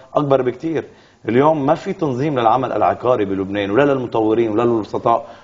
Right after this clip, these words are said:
ولا لأي محترف بيشتغل بالقطاع العقاري. ليش تنبعد ونروح على أمريكا وعلى أوروبا؟ أنت بتعرف إنه اليوم بالبحرين وبدبي في قوانين بتنظم العمل العقاري.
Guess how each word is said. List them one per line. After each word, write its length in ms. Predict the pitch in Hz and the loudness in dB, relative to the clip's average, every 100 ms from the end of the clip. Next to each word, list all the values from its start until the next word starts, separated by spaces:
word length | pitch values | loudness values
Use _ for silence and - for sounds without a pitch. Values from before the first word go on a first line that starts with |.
| - | 0
ولا 140 | 131 | 2
لأي 360 | 156 156 160 135 - - | 4 2 -2 -4 -12 -12
محترف 400 | 127 - 127 113 | -10 -4 -2 -2
بيشتغل 340 | 107 - 123 110 | -4 -4 -2 -2
بالقطاع 440 | 101 - 107 110 | -4 -4 0 2
العقاري. 500 | 98 101 104 104 92 - - - - | 0 -6 -4 -4 -4 -10 -18 -20 -4
ليش 180 | 147 165 | -2 0
تنبعد 480 | 175 151 156 127 117 | 0 0 0 0 -6
ونروح 320 | 110 123 113 | -8 -8 -6
على 140 | 107 | -6
أمريكا 320 | 107 110 104 | -6 -10 -6
وعلى 180 | 101 95 | -2 -2
أوروبا؟ 380 | 98 98 - 95 - - _ | -2 -6 -8 -14 -14 -20 _
أنت 120 | - | -6
بتعرف 360 | 123 143 143 - | 0 0 0 -6
إنه 80 | 123 | -6
اليوم 200 | 123 123 | -6 -4
بالبحرين 460 | 113 107 113 123 | -6 -6 -4 -4
وبدبي 540 | 107 98 101 113 113 104 - - | -2 -2 0 2 0 -2 -8 -20
في 280 | - 156 160 | -2 2 2
قوانين 460 | 135 123 127 160 135 | 2 2 4 2 0
بتنظم 500 | - 139 135 117 117 - - - | -2 -2 0 0 -4 -6 -6 0
العمل 340 | 113 127 117 | 0 0 -2
العقاري. 640 | 110 101 98 - 107 95 | -2 -2 -4 -2 -2 -2